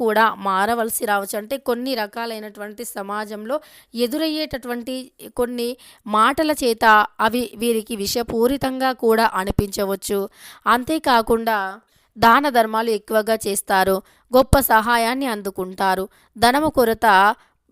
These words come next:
ధనము కొరత అనేది వీరికి తపత్రియ పడక, వృత్తిలో గౌరవము,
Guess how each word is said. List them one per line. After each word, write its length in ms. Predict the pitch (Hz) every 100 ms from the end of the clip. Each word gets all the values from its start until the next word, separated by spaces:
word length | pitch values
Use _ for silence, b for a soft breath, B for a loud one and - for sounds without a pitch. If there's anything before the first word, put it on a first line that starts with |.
| -
ధనము 400 | 208 220 247 285
కొరత 380 | 294 240 220 233 262 -
అనేది 400 | 214 226 226 240
వీరికి 640 | 208 208 214 220 208 247 b b _ 240
తపత్రియ 640 | 240 311 - 285 269 247 240
పడక, 320 | 214 196 208 214 208 196
వృత్తిలో 440 | 208 208 269 233 240 208
గౌరవము, 580 | 196 202 254 254 247 302